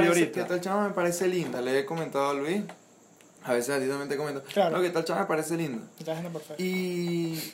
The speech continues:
Speaker 1: <laughs> ¿qué tal chama me parece linda? Y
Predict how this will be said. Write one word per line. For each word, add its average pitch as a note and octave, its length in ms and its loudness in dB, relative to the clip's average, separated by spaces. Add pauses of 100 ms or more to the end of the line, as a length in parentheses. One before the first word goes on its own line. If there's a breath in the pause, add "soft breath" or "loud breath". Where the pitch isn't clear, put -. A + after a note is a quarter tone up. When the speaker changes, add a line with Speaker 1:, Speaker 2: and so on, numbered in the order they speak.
(340)
Speaker 1:
<laughs> - 520 -6
¿qué F3+ 120 4
tal E3 140 4
chama G3 200 8
me G#3 80 2
parece F3 320 2
linda? G#3 320 2
Y D3 280 -2